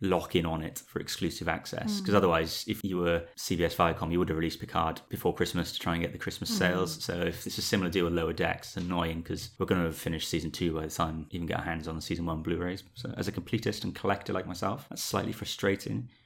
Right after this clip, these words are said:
Speaker 1: But yeah, big news, yeah? Get to
Speaker 2: Mm.
Speaker 1: watch it on Amazon Prime.
Speaker 2: Legally. <laughs>
Speaker 1: Whoa, we watched it legally, Katie, for the record. Paid for it. C B S Viacom got my money, the money went to the right hands,
Speaker 2: Mm-hmm.
Speaker 1: the right pockets.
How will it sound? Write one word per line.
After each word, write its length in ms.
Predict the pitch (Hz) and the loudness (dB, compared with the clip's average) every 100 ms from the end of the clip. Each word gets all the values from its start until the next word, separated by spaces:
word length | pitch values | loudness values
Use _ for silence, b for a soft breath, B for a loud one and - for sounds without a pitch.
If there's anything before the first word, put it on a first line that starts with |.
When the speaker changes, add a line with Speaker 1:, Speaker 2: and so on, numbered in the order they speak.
| b | b
Speaker 1:
But 80 | 202 | 2
yeah, 80 | 190 | 6
big 220 | 160 139 | 6 6
news, 280 | 185 127 110 | 8 8 10
yeah? 220 | 160 196 - _ - 302 | 6 6 -8 _ 2 6
Get 100 | 156 | 8
to 60 | |
Speaker 2:
Mm. 40 | 151 | 10
Speaker 1:
watch 140 | 151 | 8
it 60 | - | 6
on 80 | |
Amazon 260 | 156 156 156 | 4 4 2
Prime. 380 | 156 190 90 - - - - - | 6 6 6 2 -8 -20 -18 -2
Speaker 2:
Legally. 760 | 330 349 294 247 214 196 190 202 B | 0 2 2 2 0 -2 -4 -6 B
<laughs> 160 | B - | B -10
Speaker 1:
Whoa, 480 | 120 101 170 107 - | 2 10 12 12 10
we 220 | 117 170 | 8 8
watched 320 | 135 - - - | 8 6 4 0
it 140 | - | 6
legally, 480 | 117 131 - - - _ | 6 6 0 -4 -8 _
Katie, 340 | - 85 90 92 | 0 4 4 4
for 140 | 110 | 4
the 80 | 92 | 6
record. 420 | 92 92 87 - - | 4 4 -2 -4 -8
Paid 320 | - 107 113 | 6 8 8
for 140 | - 143 | 8 6
it. 180 | 156 - _ - | 6 -8 _ -6
C 200 | - 117 | 4 8
B 80 | |
S 140 | 107 104 | 8 8
Viacom 540 | 104 101 98 107 104 | 6 6 6 4 4
got 300 | - 147 - - | 6 4 4 -8
my 160 | 104 95 | -2 0
money, 320 | 92 98 139 - _ - | 2 2 0 -4 _ -4
the 60 | |
money 200 | 98 110 | 4 6
went 140 | 107 101 | 6 4
to 60 | - | 2
the 60 | |
right 200 | 95 101 | 6 6
hands, 480 | 101 104 151 - - - | 6 2 2 -2 -8 -8
Speaker 2:
Mm-hmm. 300 | 180 165 170 | -8 -6 -2
Speaker 1:
the 60 | 107 | 2
right 160 | 101 | 4
pockets. 480 | - 208 175 - - | 4 2 2 -2 -12